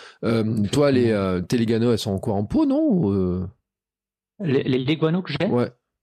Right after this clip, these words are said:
Speaker 2: C'est des chaussures en tissu.
Speaker 1: Ouais, c'est en tissu, ouais, c'est du tissu, parce que
Speaker 2: C'est
Speaker 1: j'en
Speaker 2: du
Speaker 1: ai vu en
Speaker 2: mesh, ouais.
Speaker 1: peau aussi,
Speaker 2: Ouais.
Speaker 1: tu sais, un peu
Speaker 2: Ouais.
Speaker 1: façon un peu cuir et tout. Alors en plus, il y en a certaines en plus qui, il faut rajouter le côté végétarien, vegan et compagnie.
Speaker 2: Mm.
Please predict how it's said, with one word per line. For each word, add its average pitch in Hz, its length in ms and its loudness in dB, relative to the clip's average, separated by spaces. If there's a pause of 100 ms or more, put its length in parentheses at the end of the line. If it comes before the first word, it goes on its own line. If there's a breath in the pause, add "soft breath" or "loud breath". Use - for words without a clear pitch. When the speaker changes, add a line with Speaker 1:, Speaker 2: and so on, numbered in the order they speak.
(680)
Speaker 2:
C'est - 100 -4
des 123 360 0
chaussures 120 400 -4
en 113 140 2
tissu. - 500 -4
Speaker 1:
Ouais, 139 240 0
c'est - 100 -2
en 131 60 0
tissu, 202 280 -2
ouais, 143 160 4
c'est 143 120 -6
du 127 100 -6
tissu, 196 300 0
parce - 160 -2
que 135 80 0
Speaker 2:
C'est 156 80 4
Speaker 1:
j'en 160 40 4
Speaker 2:
du 170 60 2
Speaker 1:
ai - 40 0
vu 175 60 2
en 175 40 2
Speaker 2:
mesh, 156 120 -2
ouais. 120 80 0
Speaker 1:
peau 185 100 4
aussi, 156 280 0
Speaker 2:
Ouais. 120 60 -2
Speaker 1:
tu - 100 -6
sais, 143 180 0
un 143 120 0
peu 131 200 0 (200 loud breath)
Speaker 2:
Ouais. 117 100 0
Speaker 1:
façon 127 320 0
un 120 60 -2
peu 143 160 -4
cuir 147 360 2
et 139 80 2
tout. 160 200 2
Alors 110 160 4
en 113 80 0
plus, 139 240 -4 (280 loud breath)
il 120 60 0
y 127 40 2
en 135 40 2
a 143 100 2
certaines 139 360 -2
en 110 80 0
plus 120 220 -4
qui, - 120 -10
il - 100 -10
faut - 140 -6
rajouter 104 300 -2
le 110 80 -2
côté 98 240 -4
végétarien, 113 920 -2
vegan 131 500 0
et 110 60 0
compagnie. 127 460 0
Speaker 2:
Mm. - 40 -10